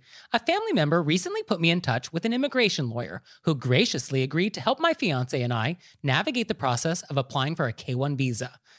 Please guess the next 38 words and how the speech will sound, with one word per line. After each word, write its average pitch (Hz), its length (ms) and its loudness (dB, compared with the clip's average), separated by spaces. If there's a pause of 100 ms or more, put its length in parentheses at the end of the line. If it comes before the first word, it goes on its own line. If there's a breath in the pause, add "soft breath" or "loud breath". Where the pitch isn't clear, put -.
(120)
You 208 160 2
know, 127 280 2 (220 soft breath)
the 147 120 6
ninety-day 131 540 2
fiancé 127 680 0
visa. - 440 -12 (440 loud breath)
We 160 100 4
are 120 100 2
very 180 400 2
grateful 135 380 -2
for 113 160 -2
his 117 180 -2
help 117 300 -6 (200 loud breath)
and 147 140 0
will 139 80 4
both 285 320 -2
send 143 240 -2
handwritten 277 500 -2
thank 185 220 -2
you 160 100 0
letters, 131 480 -2
of - 220 -12
course. - 500 0 (320 loud breath)
But 302 140 4
I - 20 4
was 370 160 4
curious, 127 540 2 (240)
is 381 160 -2
a 466 160 4
gift 143 260 2
such 170 220 2
as 131 120 0
wine 120 440 0
or 135 80 0
a 101 40 -4
fruit 131 240 -2
basket 160 540 -2
appropriate? 143 720 -2